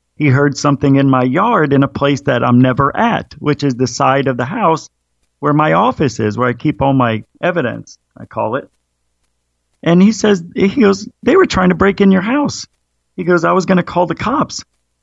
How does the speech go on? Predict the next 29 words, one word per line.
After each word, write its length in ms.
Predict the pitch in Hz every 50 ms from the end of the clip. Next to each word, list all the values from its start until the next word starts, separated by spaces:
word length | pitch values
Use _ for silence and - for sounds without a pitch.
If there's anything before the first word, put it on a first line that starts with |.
| _ _ _ _ -
but 220 | 160 156 127 -
they 100 | 160 156
got 180 | 143 170 170 160
out 180 | 165 196 240
of 60 | 247
here 120 | 202 160 135
pretty 240 | - - 185 160 160
quick." 440 | - - 262 277 226 151 - - - _ _ _ _ _ _ _ -
And 100 | 160 175
they 80 | 196
got 180 | 196 208 190 175
out 160 | 190 214 226
of 80 | 226 175
there 160 | 170 165 151
so 220 | - - 196 196
fast, 400 | 165 - - 214 220 214 - -
they 100 | - 170
left 240 | 165 170 185 190 190
the 60 | -
screwdriver 760 | 151 - - - 202 220 220 175 170 165 156 147 139 151 156
in 300 | 151 156 175 175 175 156
the, 160 | 143 160 - -
in 120 | 175 180
between 400 | 175 190 190 - 180 190 185 180
the 80 | 170 151
screen 400 | - - - 175 190 190 190 185
and 120 | 180 170
the 80 | 156 156
window, 600 | 160 196 226 220 202 151 127 113 117 117 104